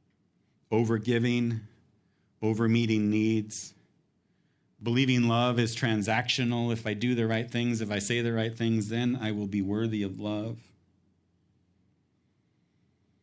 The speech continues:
Maybe in your desire to secure love, it will make you vulnerable to flattery. Somebody saying nice things about you that aren't necessarily true, but you just want to hear it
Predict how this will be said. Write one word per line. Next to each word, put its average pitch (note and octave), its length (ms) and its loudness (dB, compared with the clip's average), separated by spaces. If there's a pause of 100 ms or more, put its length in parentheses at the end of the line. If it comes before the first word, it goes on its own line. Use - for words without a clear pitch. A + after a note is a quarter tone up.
(1500)
Maybe D3+ 460 4
in C3+ 300 0
your A#2+ 200 2
desire A#2+ 680 2
to A#2 340 -4
secure C#3 540 0
love, A2 400 0
it A#2 160 -6
will A2+ 120 0
make A#2 280 0
you A2 100 0
vulnerable A2+ 520 -2
to G#2+ 120 -6
flattery. A2 640 -2
Somebody B2 480 0
saying A#2+ 400 0
nice A#2 240 0
things A#2+ 260 0
about A2+ 400 0
you A#2+ 100 0
that A2 140 -2
aren't C#3+ 180 -2
necessarily A2 680 -2
true, B2 360 0
but A2+ 160 -6
you A#2+ 120 -6
just - 440 -8
want B2+ 280 -4
to A2 60 -4
hear A#2 380 -4
it A2+ 200 -6